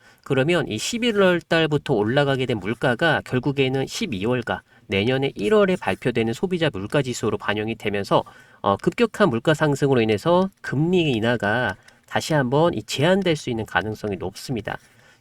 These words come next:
결국에 이런 사태를 만든다라는 거는 증시의 하방 요인으로 작용이 될 수가 있기 때문에 지금 시점에서는 우리 테슬라 투자하시는 분들은, 어, 전혀 급하게 대응하실 필요가 없다라는 말씀을 드린 겁니다. 그래서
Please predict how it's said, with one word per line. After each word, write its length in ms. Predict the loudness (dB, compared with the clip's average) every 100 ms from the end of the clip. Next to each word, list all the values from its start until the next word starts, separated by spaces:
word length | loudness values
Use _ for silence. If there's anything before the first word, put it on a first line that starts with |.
| -2
결국에 360 | 0 2 2 0
이런 300 | 0 4 4
사태를 480 | 4 -2 0 0 4
만든다라는 720 | 2 2 0 2 2 2 0
거는 320 | 0 0 -2
증시의 580 | -2 -4 -2 -2 0 0
하방 400 | -2 0 2 2
요인으로 320 | 2 0 -2
작용이 400 | -4 -4 -4 -4
될 180 | -4 -6
수가 240 | -6 -4
있기 200 | -4 -4
때문에 560 | -6 -4 -2 0 -2 -4 _ _ _
지금 320 | -8 -2 -2
시점에서는 760 | -2 -2 0 2 2 2 2 2
우리 160 | 0
테슬라 460 | -4 -4 0 0 0
투자하시는 640 | -2 -2 2 2 0 -2 -2
분들은, 400 | -2 2 2 0 -8 -20 -4
어, 120 | -4
전혀 260 | -2 -2 -2
급하게 720 | -4 -4 0 2 2 0 -2
대응하실 480 | -4 -4 -2 -4 -8
필요가 300 | -6 -4 -2
없다라는 540 | -4 _ -4 -4 -6
말씀을 360 | -10 -12 -12 -12
드린 240 | -8 -6
겁니다. 340 | -6 -10 -12 -14 _ _ -20 -20 -6
그래서 260 | -2 0